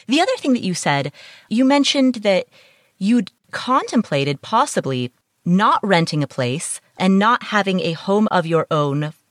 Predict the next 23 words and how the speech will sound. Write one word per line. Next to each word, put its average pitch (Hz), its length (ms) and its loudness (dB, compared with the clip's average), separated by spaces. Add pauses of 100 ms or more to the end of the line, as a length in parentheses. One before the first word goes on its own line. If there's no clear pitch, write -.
(140)
for 170 380 0
one 190 240 2
year 170 340 -2 (420)
so 190 220 0
that 180 140 -2
you 180 160 -2
could 170 320 0
accelerate 220 580 -2
your 302 120 -8
savings 135 580 -4 (480)
and 170 540 2
not 190 240 0
have 214 240 -2
any 226 320 2
housing 175 400 0
related 160 320 0
costs - 460 -4
other 165 260 2
than 147 240 -2
storage 180 600 -2
for - 140 -6
your 151 140 0
items. 165 520 -4